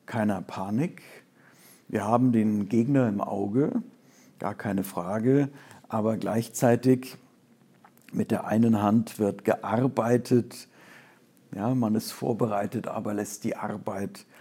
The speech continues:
nicht ruhen, lässt sich hier auch nicht verrückt werden. Vers dreizehn: „Und ich sprach zu den Vornehmen und Ratsherren und zum übrigen Volk: Das Werk ist groß und weit,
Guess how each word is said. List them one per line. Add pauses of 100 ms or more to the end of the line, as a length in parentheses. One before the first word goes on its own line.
(220)
nicht
ruhen, (380)
lässt
sich
hier
auch
nicht (360)
verrückt
werden. (1500)
Vers
dreizehn:
„Und
ich
sprach
zu
den
Vornehmen
und
Ratsherren (360)
und
zum
übrigen
Volk: (640)
Das
Werk
ist
groß
und
weit,